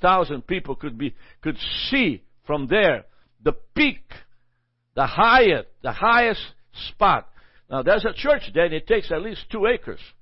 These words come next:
of space. And that's also what we're talking about, space. Because the children of Israel had to climb. Now, to climb Mount Carmel, you can't come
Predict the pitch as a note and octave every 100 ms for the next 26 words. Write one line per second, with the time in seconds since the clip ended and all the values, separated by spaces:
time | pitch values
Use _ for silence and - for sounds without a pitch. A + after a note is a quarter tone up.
0 | _ _ - B2+ - F3 E3 A2+ - -
1 | - C3+ C#3 G#3+ - F3+ B3+ - A2 -
2 | - _ C#3+ C#3+ - E3+ - B2 A2+ B2+
3 | G2+ - - _ _ - - - G3+ C3
4 | - - _ _ _ _ D3+ - F3+ D3+
5 | F3 - C#4+ C#4+ G#3 F#3 - B3 F3 G3
6 | - E3 G3 A#3 A#3 C3+ - _ _ _
7 | _ _ D#3 C#3+ F#3+ - C#4 A#4 F4+ C#3
8 | - C3 F3+ D#3+ - G3+ G3 D3 F#2+ -
9 | _ _ _ _ E3+ - C#4 C#4 - A#3+
10 | B3 F3+ C#3+